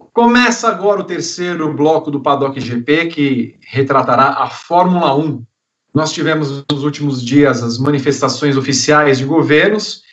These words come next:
inclusive dando o sinal verde para a realização de corridas. Havia uma dúvida se o G P da Inglaterra seria realizado por conta, é, das restrições que o Reino Unido colocaria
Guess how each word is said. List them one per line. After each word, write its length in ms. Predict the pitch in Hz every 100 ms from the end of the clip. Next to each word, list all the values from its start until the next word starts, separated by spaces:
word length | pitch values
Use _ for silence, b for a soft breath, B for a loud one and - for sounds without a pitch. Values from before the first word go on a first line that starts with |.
| b b b 135
inclusive 580 | 139 147 135 151 139
dando 320 | 139 147 147 143
o 60 |
sinal 340 | 135 151 139 131
verde 460 | 117 147 135 120
para 240 | 120 135 127
a 20 |
realização 540 | 127 131 127 127 135
de 80 | 127
corridas. 580 | 123 117 156 220 208 - B B
Havia 300 | 139 139 160
uma 140 | 165 143
dúvida 320 | 147 139 143
se 100 | 147
o 40 |
G 120 | 135
P 100 | 139
da 80 | 139
Inglaterra 540 | 139 135 123 139 127 127
seria 320 | - 131 127
realizado 560 | 127 131 123 127 120
por 160 | 120 170
conta, 420 | 170 185 175 123 117 b b -
é, 380 | 131 135 135 135
das 440 | 123 135 123 120
restrições 640 | 180 190 175 - 185 202
que 240 | 190 - 165
o 80 | 147
Reino 180 | 160
Unido 240 | 156 156 147
colocaria 840 | 156 151 151 147 139 135 127 120